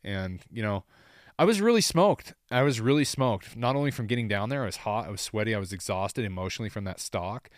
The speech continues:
You know, the adrenaline up and down, how that'll take all your energy away. Um, I was really dreading that pack out, so I was super grateful that Aaron and Belmer came down to help me. Um, I don't know if they came down to help me or to see the deer, maybe a little bit of both. <laughs>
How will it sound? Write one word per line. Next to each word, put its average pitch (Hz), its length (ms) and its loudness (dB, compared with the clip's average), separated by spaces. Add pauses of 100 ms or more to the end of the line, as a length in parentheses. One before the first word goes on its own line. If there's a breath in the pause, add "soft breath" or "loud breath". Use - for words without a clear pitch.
(120 soft breath)
You 139 120 0
know, 156 120 6
the 120 200 6
adrenaline 110 440 0
up 110 140 0
and 113 100 -2
down, 104 240 -2
how 107 100 -2
that'll 95 220 -2
take - 280 -4
all 98 100 2
your 92 140 -4
energy 101 260 -6
away. 123 300 -2 (680 loud breath)
Um, 110 560 4 (120)
I 117 100 4
was 135 200 4
really 113 240 4
dreading 110 300 2
that 104 160 -2
pack 101 260 0
out, 92 240 0
so 101 80 -2
I 98 40 2
was 98 100 -4
super 127 300 -2
grateful 107 340 0
that 101 200 -4
Aaron 101 300 -4
and 90 140 -6
Belmer 104 340 -2
came 98 220 -4
down 90 300 -4
to 90 100 -12
help 113 260 -2
me. 92 320 -10 (480 soft breath)
Um, 98 520 -2 (160)
I 113 60 -4
don't 127 80 0
know 123 80 2
if - 60 -4
they 110 100 0
came 120 160 -2
down 113 120 0
to 104 80 0
help 117 160 0
me 131 120 -4
or 107 80 0
to 95 100 -2
see - 180 -2
the 101 80 -2
deer, 98 260 -2
maybe 101 220 -2
a 98 80 0
little 95 180 -2
bit 92 120 -2
of 82 80 -8
both. 90 380 -4
<laughs> - 60 -20